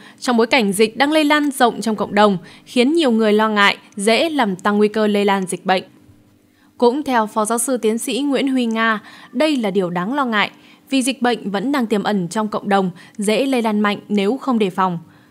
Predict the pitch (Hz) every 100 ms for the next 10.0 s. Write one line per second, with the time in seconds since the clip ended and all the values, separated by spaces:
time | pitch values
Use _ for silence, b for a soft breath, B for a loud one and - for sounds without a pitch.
0 | b _ 208 226 214 240 285 294 247 220
1 | 226 220 - 226 214 202 190 190 165 185
2 | 247 320 359 - - 226 208 214 196 285
3 | 294 294 277 262 247 233 214 175 190 -
4 | 214 214 214 B B B B 226 262 269
5 | 262 285 269 B B - 277 339 320 226
6 | 202 202 185 196 185 247 220 302 302 262
7 | 233 208 208 185 202 262 285 185 175 202
8 | 220 392 B B B 269 294 277 302 302
9 | 196 156 196 226 220 233 254 214 247